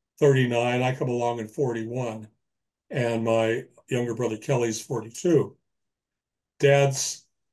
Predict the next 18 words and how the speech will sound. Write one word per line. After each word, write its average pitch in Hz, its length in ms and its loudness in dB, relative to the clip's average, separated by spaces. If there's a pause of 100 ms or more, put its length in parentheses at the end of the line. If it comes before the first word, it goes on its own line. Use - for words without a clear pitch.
(140)
joined 131 460 2
L 127 160 0
A 127 100 -4
County 120 320 -8
Health. 156 320 4
He 123 100 -6
quickly 135 300 -8
rises 120 540 -4
to - 100 -6
the 107 100 -10
top, 143 380 2
becomes 117 320 -10
head 131 220 2
of 120 100 -2
L 120 120 0
A 110 60 -6
County 107 400 -12
Health, 143 400 -2